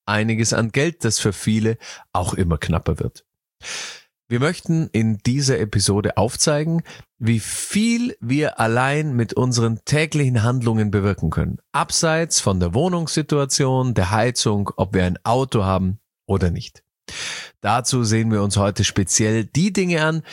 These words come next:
die wir ja auch als Pure vermitteln. Also pflanzenbasiert, unverpackt, das Zero-Waste-Thema, regional, Kaufen und Mobilität und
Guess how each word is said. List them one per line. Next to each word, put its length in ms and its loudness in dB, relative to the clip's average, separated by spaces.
die 120 0
wir 140 2
ja 180 0
auch 180 0
als 260 2
Pure 480 -2
vermitteln. 560 -2
Also 260 0
pflanzenbasiert, 1160 0
unverpackt, 880 -2
das 220 2
Zero-Waste-Thema, 1120 0
regional, 720 2
Kaufen 380 0
und 100 2
Mobilität 680 0
und 320 -2